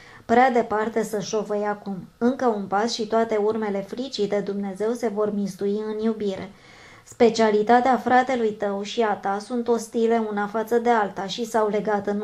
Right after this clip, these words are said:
ură, să se ucide și să nege că sunt același lucru.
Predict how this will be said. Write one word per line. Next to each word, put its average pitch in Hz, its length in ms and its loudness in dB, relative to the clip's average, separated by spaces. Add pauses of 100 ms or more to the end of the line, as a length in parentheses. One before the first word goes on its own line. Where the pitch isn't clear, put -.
ură, 202 380 -2 (500)
să 240 160 4
se 240 160 4
ucide 226 760 0 (400)
și - 240 -6
să 233 140 -4
nege 247 520 0
că 214 120 -2
sunt 208 260 -4
același 220 540 -2
lucru. - 360 -8